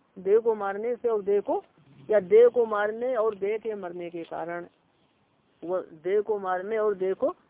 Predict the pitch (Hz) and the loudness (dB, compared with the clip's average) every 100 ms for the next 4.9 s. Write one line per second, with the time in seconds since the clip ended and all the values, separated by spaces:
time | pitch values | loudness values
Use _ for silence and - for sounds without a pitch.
0 | _ 185 185 185 180 170 160 170 180 190 | _ -10 -6 -6 -6 -8 -4 -4 -4 -8
1 | - 165 196 233 240 247 196 254 269 190 | -10 -10 -6 -4 -2 -2 -2 -2 0 0
2 | 143 135 _ _ _ 156 180 254 254 233 | 0 -8 _ _ _ -8 -4 -2 0 -2
3 | 226 208 190 196 185 185 214 185 226 247 | -2 -2 -2 -2 -4 -8 -10 -8 -8 -6
4 | 202 185 175 170 160 160 202 208 160 | -4 -4 -6 -8 -8 -6 -6 -6 -8